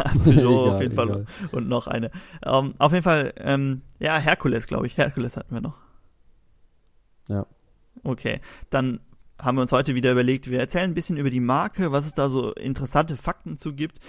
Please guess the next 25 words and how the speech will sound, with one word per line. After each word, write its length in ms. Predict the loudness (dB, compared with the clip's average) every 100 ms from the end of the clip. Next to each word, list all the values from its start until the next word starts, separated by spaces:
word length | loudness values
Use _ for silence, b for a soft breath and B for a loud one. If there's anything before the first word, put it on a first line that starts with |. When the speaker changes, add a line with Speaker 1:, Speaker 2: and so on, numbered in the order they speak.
| B B
Speaker 1:
ähm, 480 | -6 -4 -4 -6 -6
wie 140 | -4
es, 180 | -4 -6
äh, 840 | -12 -18 _ _ _ _ -10 -8 -8
wie 80 | -6
die 80 |
entstanden 500 | -6 -6 -4 -4 -6
ist, 300 | -6 -8 -8
wie 100 | -6
sie 140 | -4 -4
zugrunde 480 | -6 -2 -2 -2 -4
gegangen 460 | -6 -6 -6 -8
ist 280 | -10 -10 -10
und, 360 | -8 -6 -6 -6
äh, 240 | -4 -4
was 160 | -4 -4
sie 100 | -6
so 100 | -4
auszeichnet. 640 | -4 -4 -6 -6 -8 -10 -12 B B -6
Und, 320 | -4 -4 -2
äh, 160 | 0 0
der 80 | 0
Paul 180 | -2
hat 120 | -2 -6
sich, 340 | -12 -14 -20